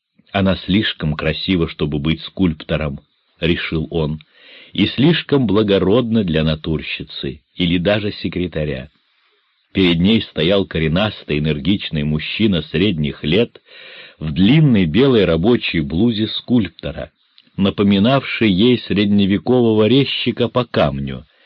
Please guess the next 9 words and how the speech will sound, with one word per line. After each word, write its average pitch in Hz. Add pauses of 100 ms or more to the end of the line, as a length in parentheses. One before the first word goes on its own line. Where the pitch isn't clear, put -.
(280)
изображение 95
которого 80
она 85
видела 107
на 90
одном 104
из 87
больших 80
соборов. 78